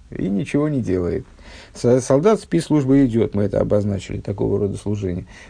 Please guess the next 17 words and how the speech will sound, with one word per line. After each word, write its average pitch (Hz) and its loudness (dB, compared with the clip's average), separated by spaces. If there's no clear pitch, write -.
Так, 113 -2
а, 131 4
и - -2
если 156 0
нет 160 -2
для 120 0
человека 131 0
никакой 196 2
мотивации, 151 0
никакой, 143 2
а, 120 2
ну, 113 -4
морковкой, 113 -2
наверное, 107 -2
нельзя 135 -2
это 185 -4
называть, 101 -2